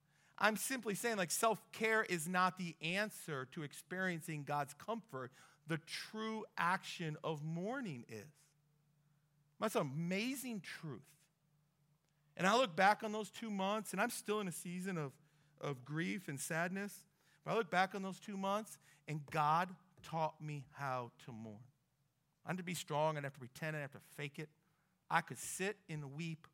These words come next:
with my God. And it was in that place that I experienced him in a, in a, in a profound way.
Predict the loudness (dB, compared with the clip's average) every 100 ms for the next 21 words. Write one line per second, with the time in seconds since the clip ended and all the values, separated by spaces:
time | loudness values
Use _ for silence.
0 | -8 -6 -6 -10 _ -8 -4 -4 -8 -14
1 | _ -10 -10 -12 -20 _ _ _ _ _
2 | _ _ _ _ _ _ _ _ _ 0
3 | 0 0 -4 -2 -2 -2 -4 -6 -4 -4
4 | -4 -8 -10 -10 -8 -10 -10 -12 -12 -10
5 | -10 -10 -10 -12 -12 -12 -12 -12 -16 -10
6 | -8 -8 -12 -14 -16